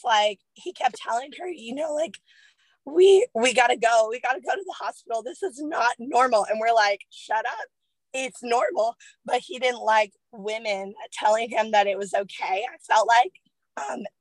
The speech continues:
and especially his woman to be feeling so much of this power and this intensity and him not being able to control it.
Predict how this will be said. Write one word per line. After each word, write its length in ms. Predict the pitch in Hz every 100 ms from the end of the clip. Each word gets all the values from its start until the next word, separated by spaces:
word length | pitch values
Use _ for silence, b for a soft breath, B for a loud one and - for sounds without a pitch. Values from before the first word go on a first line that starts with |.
| -
and 140 | 226
especially 540 | 220 - 233 - 208 202
his 380 | 190 240 233 208
woman 560 | 214 208 190 185 190 196 _ -
to 600 | 226 202 190 180 180 175 - _ - 180 175
be 400 | 220 214 208 196 -
feeling 420 | 196 240 226 202
so 300 | 190 - 214 208
much 320 | 202 202 -
of 140 | 190
this 220 | 185 190 -
power 420 | - 202 202 220
and 180 | 190 185
this 180 | 190 -
intensity 960 | 190 185 - 208 220 - - 196 185 170
and 120 | 185
him 300 | 185 - 220
not 240 | 214 196 190 185
being 300 | 269 226 208
able 280 | 202 185
to 140 | 196 -
control 560 | 247 220 - 175 180
it. 100 | 220